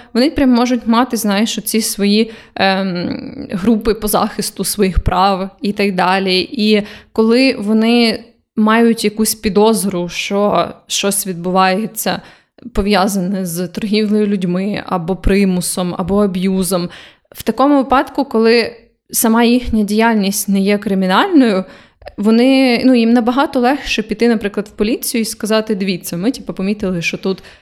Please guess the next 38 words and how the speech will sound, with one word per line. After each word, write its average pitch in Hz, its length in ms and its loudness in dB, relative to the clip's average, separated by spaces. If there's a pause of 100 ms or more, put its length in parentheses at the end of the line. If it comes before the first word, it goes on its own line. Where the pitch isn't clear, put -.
(200)
можливо, 196 520 0
є 185 140 -2
якийсь 185 280 -6
примус, 240 520 0
аб'юз 220 420 -2
і - 80 -6
так 190 160 -2
далі». 285 260 2
І 233 100 -4
це 294 180 0
прям 247 240 0
реальна 233 340 4
штука, - 380 -2
яка, 226 280 2 (280)
ну, 254 120 4
набагато 226 380 -2
краще 233 380 -2
працює, 240 460 0
ніж 202 260 2
коли, 220 400 0 (280)
е, - 300 -14
ти 233 120 2
щось 220 220 -2
підозрюєш, 208 760 0
але 196 200 2
ти 269 160 2
займаєшся 196 580 2
кримінальною 175 600 0
діяльністю, 170 760 -4 (280)
там 254 240 4
відбувається 190 520 0
кримінальна 190 520 0
діяльність, 170 600 -2
і 202 80 -2
ти 220 100 -2
знаєш, 220 400 2
що, - 360 0
ну, 214 280 2